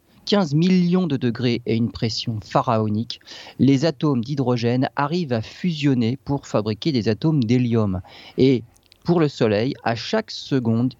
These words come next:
il y a trois cent trente-deux millions de tonnes d'hydrogène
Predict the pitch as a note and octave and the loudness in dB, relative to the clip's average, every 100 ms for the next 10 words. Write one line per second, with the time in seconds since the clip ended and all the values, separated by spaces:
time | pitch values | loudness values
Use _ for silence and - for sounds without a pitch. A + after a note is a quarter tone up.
0 | _ D3+ D3 C3+ A#2+ - D3 D3 D#3 C#3 | _ -2 2 2 0 -2 -4 -2 -2 -2
1 | - D3+ D3+ D3 D3 D#3 E3+ F#3 C4 B3 | 0 0 2 2 2 2 0 2 2 2
2 | D#3 - F3 E3 B2+ E2+ G#2+ C3+ A#2 A2 | -2 -2 0 0 0 -2 -4 0 0 0
3 | A2+ C3+ | 0 -2